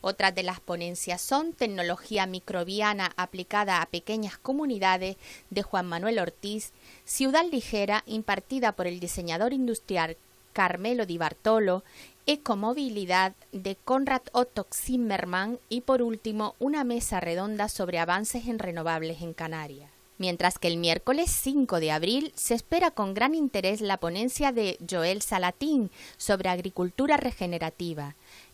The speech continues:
Es americano y está considerado por la revista Times como el mejor agricultor del mundo. Salatín vendrá a Ingenio a contar su secreto sobre cómo vivir de la tierra y procurar una materia prima sana para el organismo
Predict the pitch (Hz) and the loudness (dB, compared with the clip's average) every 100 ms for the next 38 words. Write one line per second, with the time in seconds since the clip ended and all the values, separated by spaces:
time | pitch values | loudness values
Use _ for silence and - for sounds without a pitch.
0 | - 226 220 170 160 156 - 240 294 339 | 2 2 4 -2 -4 -4 2 4 4 0
1 | - 208 208 - 262 269 220 220 294 277 | -2 -2 -2 0 -2 0 -2 -2 0 4
2 | 226 214 208 190 180 170 175 277 - 269 | 4 4 2 -2 -2 -2 -2 -4 -2 -2
3 | - 196 190 214 240 - 233 196 180 175 | 4 4 4 0 -4 -4 -2 -2 -2 -4
4 | - 302 370 - 226 220 208 190 - 185 | 0 0 0 -2 -2 0 -2 -4 0 0
5 | 185 180 175 170 165 160 147 147 - - | 0 -2 -2 -2 -2 -4 -6 -8 -12 -20
6 | - - - - - 175 - - 262 339 | -20 -20 -20 -14 -2 0 0 0 -2 0
7 | 285 190 180 185 180 180 - 220 247 254 | 0 0 0 2 2 0 -2 0 2 0
8 | 247 - - 233 233 320 - - 277 208 | 0 0 2 2 2 2 2 -2 -2 -2
9 | - 233 - 302 302 - - - - 196 | 0 0 2 0 -2 -8 -12 -2 2 2
10 | 196 - 320 349 294 233 208 196 180 170 | 0 2 2 2 2 0 0 -2 -2 0
11 | 160 214 240 269 262 233 - 220 208 202 | 0 2 4 4 2 0 -2 0 2 2
12 | 214 220 226 170 240 294 254 196 - 185 | 4 6 6 4 2 4 4 2 -2 -2
13 | 180 170 185 180 170 165 - 233 277 262 | -2 -2 -2 -2 -2 -2 2 4 4 2
14 | 202 180 247 311 226 185 202 202 196 190 | 0 0 0 0 -2 -2 -4 -4 -2 -2